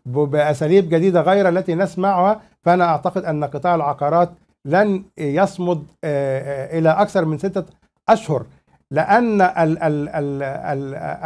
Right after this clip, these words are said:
المصارف المرتبطة به أو التمويلات المرتبطة به لن تتحمل أن،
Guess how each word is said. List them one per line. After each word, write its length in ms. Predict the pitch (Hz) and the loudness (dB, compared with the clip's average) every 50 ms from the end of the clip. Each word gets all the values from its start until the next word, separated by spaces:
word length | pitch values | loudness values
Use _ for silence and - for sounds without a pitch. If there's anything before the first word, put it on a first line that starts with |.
| 147 143 | -4 -2
المصارف 600 | 143 147 151 143 - 220 226 220 196 175 147 175 | 0 -2 -2 2 4 4 4 4 4 0 -2 -2
المرتبطة 560 | 165 156 147 147 139 - 196 190 185 139 170 151 | -4 -4 -4 -6 -4 -2 -2 -2 -2 -2 -4 -4
به 180 | 151 180 175 | -2 -2 -2
أو 160 | 170 160 151 | 0 0 -2
التمويلات 480 | 147 - 160 147 147 156 170 190 190 185 | -2 -2 -4 -4 -2 -2 0 -2 -2 -2
المرتبطة 480 | 165 147 147 151 196 190 175 165 175 160 | -4 -6 -6 -6 -6 -6 -6 -6 -8 -6
به 240 | 165 202 220 233 - _ _ _ _ - | -4 -4 -4 -6 -8 _ _ _ _ 0
لن 260 | 139 202 240 240 208 | 2 2 2 4 0
تتحمل 640 | 202 185 - 160 - - 185 196 196 196 190 180 190 | -2 -2 -2 -4 -4 -2 -2 -2 0 0 -2 -2 -2
أن، 320 | - 156 151 151 151 | -4 -4 -4 -4 -6